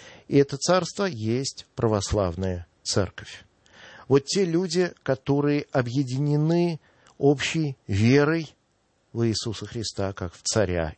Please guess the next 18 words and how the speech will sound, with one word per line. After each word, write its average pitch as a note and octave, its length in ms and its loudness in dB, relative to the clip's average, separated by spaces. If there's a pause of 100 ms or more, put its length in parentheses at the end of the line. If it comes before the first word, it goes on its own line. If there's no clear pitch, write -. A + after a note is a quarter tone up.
и A#2 60 -6
Бога, F#3 460 2 (320)
они D3+ 300 2
принадлежат C3 840 2
к - 140 -16
этому G#2+ 440 -2 (120)
царству. - 520 -4 (1040)
И A2 80 -2
мы D#3+ 400 2 (440)
являемся C3+ 720 2 (140)
подданными D#3+ 760 0 (120)
Иисуса G#2+ 580 -6
Христа. - 440 -14 (1400)
Это G#2 220 0
значит, F3+ 360 0
что - 160 0
мы G#3+ 320 0 (100)
являемся, D#3+ 1120 -2